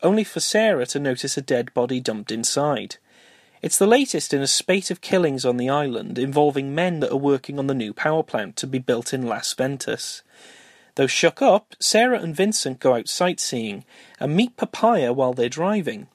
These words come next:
who later has them follow her to her quiet village. Curious, Sarah and Vincent enter a building that Papaya goes into and is told that they've been expected. Going in further, Papaya and her tribespeople are undergoing a hypnotic dance,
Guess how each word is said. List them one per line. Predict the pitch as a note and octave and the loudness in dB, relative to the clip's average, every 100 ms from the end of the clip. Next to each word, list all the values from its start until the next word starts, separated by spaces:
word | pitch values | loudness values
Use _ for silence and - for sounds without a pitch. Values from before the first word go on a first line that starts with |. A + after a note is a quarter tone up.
| - | -4
who | C#3+ | 0
later | C#3 F#3+ C#4 B2+ A2 | 2 2 0 -8 -6
has | C3+ B2+ | -4 -4
them | - C3 | -4 -6
follow | - F#3+ G3 | 2 2 2
her | D3+ A2+ | -2 -6
to | A2+ B2 | -4 -4
her | C3+ | -4
quiet | - - G#2+ F#2+ - | -4 -2 -2 -4 -4
village. | C#3 D3 - - - - _ _ _ _ _ _ _ | -2 0 -2 -8 -12 -14 _ _ _ _ _ _ _
Curious, | - A3+ B3+ D#3+ A#2+ - - | 0 4 4 2 0 -4 -2
Sarah | - G3 A#3 A3+ | 2 4 4 0
and | F#3+ | 0
Vincent | F#3 F3+ - B2+ | 0 0 -4 -4
enter | D3 C#3+ C3+ | -4 0 0
a | |
building | C3 E3 D3 C3+ | 2 0 0 -4
that | B2+ | -4
Papaya | B2+ - C3 B2 | -6 -2 0 0
goes | A#2+ A#2 | -2 -2
into | C#3+ G3+ - A#2+ A#2+ - - - - | 0 -2 -2 -4 -6 -12 -20 -18 -4
and | D#3+ | 0
is | E3+ | 0
told | - B3 F3+ | 2 4 2
that | E3 - | -2 -2
they've | F#3+ F3+ | -2 0
been | C3+ | -4
expected. | A2+ - - F3+ - - - - _ _ _ _ - | -4 -6 -2 -2 -4 -14 -12 -18 _ _ _ _ 0
Going | C#3+ C3 | 2 2
in | B2 | 0
further, | - F3+ A3 G3+ A2+ B2+ _ - | 0 2 4 2 -2 -6 _ -6
Papaya | C#3 - A#3 G#3+ D#3+ | -2 4 4 4 -2
and | C#3+ | -2
her | C3+ | -4
tribespeople | - F#3 G#3 A3 - - A2 A2+ B2 - - - | -2 0 0 -2 -6 -6 -6 -6 -6 -8 -20 -10
are | - | -2
undergoing | C#3+ F#3 F#3+ D3 C#3+ | 0 0 0 0 0
a | |
hypnotic | C3+ D3 - B2 - A#2+ - | -4 -4 -4 -6 -6 -6 0
dance, | D3 B2+ A#2+ - | 2 0 -4 -8